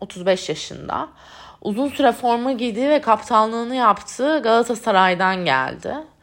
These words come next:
E, çok mücadeleci, çok hırslı ve liderlik vasıfları çok güçlü bir oyuncu sahada. E, dolayısıyla böyle yeni kurulan, e, bir takıma, e, lige yeni çıkmış bir takıma katkısı çok yüksek olacaktır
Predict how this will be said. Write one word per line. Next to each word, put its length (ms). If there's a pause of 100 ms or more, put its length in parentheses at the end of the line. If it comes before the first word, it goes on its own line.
(760)
E, 300
çok 240
mücadeleci, 1000
çok 260
hırslı 600
ve 120
liderlik 560
vasıfları 500
çok 220
güçlü 300
bir 100
oyuncu 340
sahada. 580 (640)
E, 60 (440)
dolayısıyla 600
böyle 220
yeni 300
kurulan, 580 (120)
e, 340
bir 100
takıma, 600 (100)
e, 60 (920)
lige 220
yeni 260
çıkmış 400
bir 60
takıma 400
katkısı 480
çok 220
yüksek 360
olacaktır 560